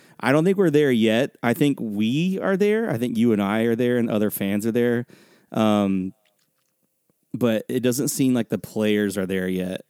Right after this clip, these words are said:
And so, but I think it's, I think it's, it could be on the horizon if we don't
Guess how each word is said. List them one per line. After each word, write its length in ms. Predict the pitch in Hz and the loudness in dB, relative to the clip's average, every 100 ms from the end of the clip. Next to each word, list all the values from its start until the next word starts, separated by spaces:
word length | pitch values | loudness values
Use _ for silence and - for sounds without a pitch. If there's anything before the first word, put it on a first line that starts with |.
| - | -6
And 120 | 101 | -4
so, 440 | - 104 98 92 | -2 -2 0 -2
but 200 | 92 104 | -4 -4
I 100 | 104 | -2
think 160 | 101 98 | -2 -4
it's, 120 | 92 | -4
I 160 | - 101 | -6 -2
think 180 | 113 107 | 0 0
it's, 280 | - - - | -4 -8 -6
it 180 | 107 | -6
could 280 | - 117 101 | -4 -4 -2
be 200 | 104 104 | 0 0
on 180 | 98 95 | 0 -4
the 40 | |
horizon 540 | 92 101 95 98 95 95 | -4 -4 -2 -2 -4 -6
if 120 | 90 | -6
we 120 | 101 | -4
don't 320 | 98 98 101 | -2 -4 -6